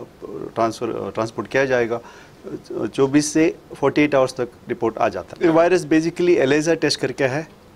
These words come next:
पीसीआर टेस्ट करके है और heme agglutination inhibition टेस्ट करके है, उसको ग्रो भी कर सकते हैं। इसे अलग-अलग तरीके से उसको आइडेंटिफाई कर सकते हैं। और ब्लड में basically हम लोग उसका एंटीजन और एंटीबॉडी देख सकते हैं। एलिसा रहेगा तो mostly एंटीबॉडी देखते हैं,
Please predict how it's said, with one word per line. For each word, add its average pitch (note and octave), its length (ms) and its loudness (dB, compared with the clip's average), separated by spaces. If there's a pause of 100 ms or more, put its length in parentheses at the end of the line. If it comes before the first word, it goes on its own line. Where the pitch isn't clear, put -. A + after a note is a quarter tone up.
(100)
पीसीआर D#3+ 420 2
टेस्ट D3+ 280 -2
करके C3+ 260 -4
है C#3+ 220 -2 (300)
और C3 420 0 (140)
heme C#3+ 200 0
agglutination D#3 640 0
inhibition C#3 520 0
टेस्ट B2 180 -2
करके C3 260 -4
है, C3 180 -2 (180)
उसको C#3 340 0
ग्रो C#3 380 0
भी F#3 100 0
कर C#3+ 180 0
सकते - 320 -6
हैं। D3 140 -2 (200)
इसे D3+ 120 -4
अलग-अलग D3+ 460 2
तरीके B2 280 -2
से D#3+ 200 -6 (180)
उसको - 160 -4
आइडेंटिफाई A2+ 460 -2
कर C3+ 160 0
सकते - 320 -10
हैं। F#2 100 -12
और - 380 -2
ब्लड E3 220 2
में G3 160 0
basically F3+ 600 0
हम D3 200 0
लोग C#3+ 200 2
उसका B2+ 380 0
एंटीजन E3+ 460 2
और D#3 260 0
एंटीबॉडी C3 460 0
देख A#2+ 200 0
सकते G2+ 360 -10
हैं। G2+ 200 -6
एलिसा D#3 380 2
रहेगा D3+ 220 2
तो D3 100 -2
mostly C3+ 300 -2
एंटीबॉडी C3 480 0
देखते C#3+ 300 -2
हैं, F#3 180 -2